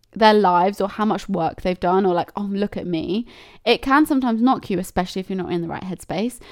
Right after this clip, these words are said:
So with social media, definitely, like, try to make your social media habits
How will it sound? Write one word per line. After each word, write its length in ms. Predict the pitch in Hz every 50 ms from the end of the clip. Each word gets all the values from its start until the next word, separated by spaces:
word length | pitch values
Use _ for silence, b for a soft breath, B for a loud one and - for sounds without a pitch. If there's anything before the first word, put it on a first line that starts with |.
| B B B
So 140 | - - 233
with 100 | 240 240
social 340 | 240 - 247 269 277 - 285
media, 340 | 269 247 220 214 196 180
definitely, 720 | - - - 233 240 240 277 247 254 294 294 285 269 262
like, 480 | 247 233 214 202 190 170 - - - _ _ _ _ _ _ _
try 420 | - - 240 214 214 214 226 247
to 480 | 240 - - 247 220 208 208 190 185 196 b b b b b b
make 220 | _ 226 233 240 262
your 80 | 285
social 300 | 277 - 262 247 - 240
media 220 | 226 220 208 202 202
habits 600 | 196 202 202 196 185 175 - - - - -